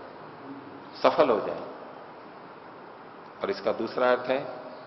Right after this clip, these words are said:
कि जितनी कामना कर रहा है वो सत्य रहे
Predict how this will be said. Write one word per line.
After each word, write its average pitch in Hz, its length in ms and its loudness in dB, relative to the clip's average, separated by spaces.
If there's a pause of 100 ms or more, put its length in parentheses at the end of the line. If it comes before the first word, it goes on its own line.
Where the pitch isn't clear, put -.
(460)
कि 110 100 -6
जितनी 120 400 -2
कामना 120 420 6
कर 113 180 2
रहा 107 160 2
है 117 60 4
वो 117 140 2
सत्य - 420 -2
रहे 95 260 -4